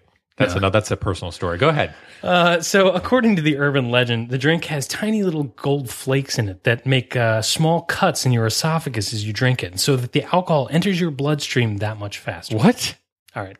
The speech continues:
Speaker 2: I, look, I don't even know. That, that's
Speaker 1: Do
Speaker 2: probably
Speaker 1: you really think the government would let someone sell it if you cut your esophagus?
Speaker 2: Look, it's not, it's clearly not true. But what better way is there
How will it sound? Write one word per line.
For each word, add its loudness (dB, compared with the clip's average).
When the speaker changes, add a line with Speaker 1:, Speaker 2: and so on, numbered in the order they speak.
Speaker 2:
I, -8
look, -4
I 0
don't -2
even -4
know. -2
That, -8
that's -2
Speaker 1:
Do -20
Speaker 2:
probably 4
Speaker 1:
you 6
really 6
think 0
the 0
government 2
would -6
let -2
someone -2
sell 2
it 0
if -4
you -8
cut -2
your 2
esophagus? -4
Speaker 2:
Look, -8
it's 0
not, 2
it's -4
clearly -2
not 0
true. -6
But 0
what 0
better 4
way -4
is -2
there -4